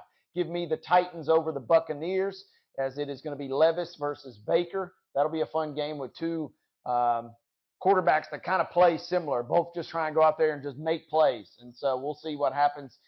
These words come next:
as, uh, that could be a sneaky, entertaining game, even though it may not be the most aesthetically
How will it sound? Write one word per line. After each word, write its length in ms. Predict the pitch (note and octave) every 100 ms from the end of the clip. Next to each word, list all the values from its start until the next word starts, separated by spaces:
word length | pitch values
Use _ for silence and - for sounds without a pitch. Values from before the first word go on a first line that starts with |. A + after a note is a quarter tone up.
| _ _
as, 260 | B2+ B2+ B2+
uh, 300 | B2+ B2 A2+
that 220 | A2+ E3+ -
could 100 | E3
be 160 | D#3
a 80 | D3
sneaky, 540 | - E3 F3+ - D#3+
entertaining 720 | D#3+ C#3+ C#3+ D3 D#3 D3+ C#3+ C3+
game, 400 | C#3 C3 B2+ A#2 _ _ -
even 200 | D#3 D3
though 140 | C#3+
it 100 | C#3+
may 140 | C#3 C#3
not 240 | C3+ B2+
be 140 | C#3
the 80 | C3
most 260 | C3 C3+ -
aesthetically 600 | - - C#3 C3+ C3 A#2+